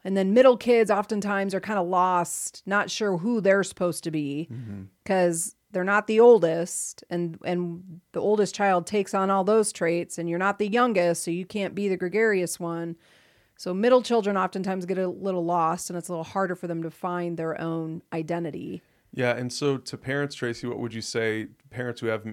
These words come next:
Speaker 2: you know, f-, three or four kids or five kids,
Speaker 1: Yeah.
Speaker 2: and, and they see that dynamic with the someone in the middle there? I mean, you can have a dynamic with anyone,
Speaker 1: Sure.
Speaker 2: but it is interesting how often this birth order thing plays out,
Speaker 1: Yeah,
Speaker 2: you know?
Speaker 1: I think for parents,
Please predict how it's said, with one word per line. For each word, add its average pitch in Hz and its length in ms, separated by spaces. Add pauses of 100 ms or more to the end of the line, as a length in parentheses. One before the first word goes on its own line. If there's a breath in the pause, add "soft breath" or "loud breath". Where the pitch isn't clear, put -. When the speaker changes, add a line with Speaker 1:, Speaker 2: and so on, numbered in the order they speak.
(140)
Speaker 2:
you 120 120
know, 101 160
f-, - 200 (100)
three 113 140
or 107 60
four 107 200
kids 101 460
or 101 160
five 101 280
kids, 101 320
Speaker 1:
Yeah. 175 200 (120)
Speaker 2:
and, 98 300
and 101 200
they 98 160 (100)
see - 320
that 107 220
dynamic 101 600
with 101 180
the 95 240 (300 soft breath)
someone 113 380
in 107 100
the 104 80
middle 101 300
there? 95 340
I 156 60
mean, 160 160
you 160 100
can 120 140
have 113 340
a 107 120 (220)
dynamic 101 460
with 101 140
anyone, 95 240
Speaker 1:
Sure. 208 320 (340 soft breath)
Speaker 2:
but - 140
it 117 120
is 127 260
interesting 110 560
how 98 220
often 98 360
this 92 120
birth 101 320
order 95 240
thing 95 260
plays 92 380
out, - 320 (240)
Speaker 1:
Yeah, 269 160
Speaker 2:
you 214 80
know? 220 60
Speaker 1:
I 240 40
think 302 220
for 226 120
parents, 233 540